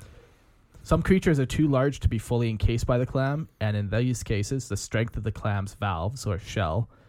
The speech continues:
uh, will break, crush, or even sever appendages of the victim. If you're caught by these carnivorous clams, your only hope is to kill the clam, thereby freeing yourself. Like,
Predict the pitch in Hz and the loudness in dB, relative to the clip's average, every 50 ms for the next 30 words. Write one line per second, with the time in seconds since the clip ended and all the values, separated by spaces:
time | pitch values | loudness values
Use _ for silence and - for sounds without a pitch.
0 | - _ - - 107 104 95 98 107 110 117 104 101 - 127 120 135 143 - - | -20 _ -6 -2 0 2 2 2 2 2 2 0 2 0 0 0 0 0 -2 -6
1 | - - - - 110 110 - - 104 - - 110 113 113 110 104 104 - - - | -10 -8 -4 -4 -4 -2 -2 -4 -4 -4 -4 -6 -6 -4 -4 -6 -6 -6 -4 -4
2 | 120 113 123 123 - 117 110 - - 117 123 113 107 - - 78 73 - - 82 | -4 -2 -2 -4 -4 -4 -2 -2 -2 -2 -4 -6 -8 -8 -8 -10 -10 -10 -10 -10
3 | 82 85 - 92 92 - - - 64 52 - - - - _ _ - - _ _ | -10 -10 -8 -8 -8 -8 -8 -10 -10 -8 -10 -12 -14 -16 _ _ -20 -20 _ _
4 | - - 107 - 113 107 104 - - - 123 120 - - 135 120 110 107 113 110 | -8 -8 -4 -2 0 0 0 0 0 0 0 0 0 0 0 0 0 -2 -2 -4
5 | 104 - - - 110 107 107 107 135 131 127 127 - - - - 123 120 113 80 | -4 -6 -6 -6 -4 -4 -2 -2 -2 -2 -2 -4 -6 -10 -8 -6 -6 -4 -4 -4
6 | 65 80 92 120 - - - - - - - - - 120 123 123 131 120 - 120 | -4 -6 -6 -8 -10 -12 -16 -20 -14 -10 -8 -6 -4 -4 -4 -2 -4 -4 -2 -2
7 | 117 107 - - 113 110 - - 95 - - - 127 123 120 113 - - 110 98 | -2 -2 -4 -4 -6 -6 -6 -8 -8 -6 -4 -2 -2 -2 -2 -4 -4 -6 -4 -4
8 | 98 92 92 113 - - - - 107 104 - - 82 - - - 69 71 - - | -4 -4 -4 -6 -8 -10 -8 -6 -4 -4 -4 -6 -8 -8 -10 -10 -10 -10 -10 -12
9 | 64 - - - 58 - - - - - _ _ - - 98 | -12 -10 -8 -8 -8 -8 -12 -18 -20 -20 _ _ -14 -12 -12